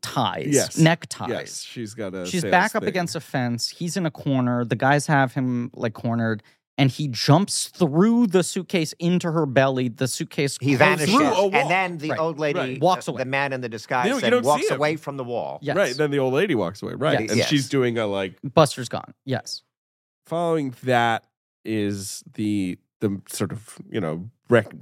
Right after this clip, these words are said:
Speaker 2: breakneck car sequence where he's, like,
Speaker 1: Yeah.
Speaker 2: mounted to this vehicle.
Speaker 1: Well, you also, you have the sort of moment where, uh, uh, the Sheik kind of, like, fesses up but doesn't believe that Buster's ever gonna do anything about it.
Speaker 2: Right.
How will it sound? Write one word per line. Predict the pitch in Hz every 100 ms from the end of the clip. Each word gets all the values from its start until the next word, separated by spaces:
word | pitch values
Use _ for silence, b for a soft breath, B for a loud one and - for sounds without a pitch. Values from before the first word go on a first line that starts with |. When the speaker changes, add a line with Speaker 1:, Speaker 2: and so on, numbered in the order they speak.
| -
Speaker 2:
breakneck | 127 120 - 104 - -
car | - 160 170 110
sequence | - 92 80 76
where | 95
he's, | 92 92
like, | 101
Speaker 1:
Yeah. | 104
Speaker 2:
mounted | 113 117 - 107 90
to | -
this | 92 95 85 - - _ _ _ -
vehicle. | 120 156 82 78 69 80 107 _ -
Speaker 1:
Well, |
you | 254
also, | 294 277 269
you | 214 214
have | 214 254 220
the | 208
sort | - 196
of | 180
moment | 151 147 147 143 65
where, | 127 123 120 117 113 -
uh, | 117 110 110 107 107 104 -
uh, | 82 73
the | 160 151
Sheik | - 147 -
kind | - 139 123 117
of, | 101 - - _
like, | 127 107 98 - _ _ _ _ _ _ -
fesses | - 226 220 175 -
up | 165 151 -
but | 143 117
doesn't | - 139 131
believe | 131 123 113
that | 107
Buster's | 117 - 120 113
ever | 107
gonna | 110 107
do | 98 104
anything | 107 104 131
about | 113 120 117 117
it. | 120
Speaker 2:
Right. | 104 95 69 65